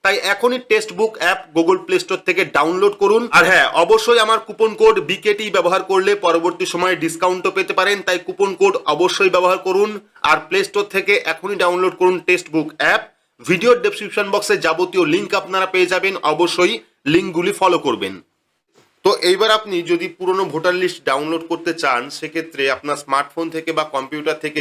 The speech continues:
যে কোনো একটি ব্রাউজার ওপেন করবেন। ব্রাউজার ওপেন করে সেখানে গিয়ে সার্চ করবেন ডাব্লিউবি ওল্ড ভোটার লিস্ট লিখে, ঠিক আছে? তো ডাব্লিউবি ওল্ড ভোটার লিস্ট লিখে সার্চ করলে ফার্স্ট লিংক আপনি পেয়ে যাবেন।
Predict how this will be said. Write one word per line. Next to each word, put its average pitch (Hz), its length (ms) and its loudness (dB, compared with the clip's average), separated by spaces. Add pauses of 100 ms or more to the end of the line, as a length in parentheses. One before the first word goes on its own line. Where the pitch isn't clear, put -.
যে 139 120 -4
কোনো 151 160 -4
একটি 151 220 -8
ব্রাউজার 123 380 0
ওপেন 147 160 -6 (100)
করবেন। 131 300 -2 (120)
ব্রাউজার 127 380 0
ওপেন 151 220 -8
করে 156 200 -4
সেখানে 143 300 -6
গিয়ে 147 220 -4
সার্চ 139 180 0 (100)
করবেন 131 300 -2 (760)
ডাব্লিউবি 175 540 0 (300)
ওল্ড 190 200 4 (140)
ভোটার 151 260 0 (100)
লিস্ট 139 180 -6 (100)
লিখে, 98 220 -12 (120)
ঠিক 170 160 -4
আছে? 110 160 -8 (720)
তো 165 40 0 (140)
ডাব্লিউবি 208 480 -2 (220)
ওল্ড 185 200 2 (100)
ভোটার 170 300 0
লিস্ট 175 240 -2
লিখে 170 260 -2
সার্চ 143 180 0 (100)
করলে 160 220 0 (180)
ফার্স্ট 156 360 0
লিংক 170 140 -4 (100)
আপনি 165 240 -6
পেয়ে 147 240 -2
যাবেন। 156 280 -2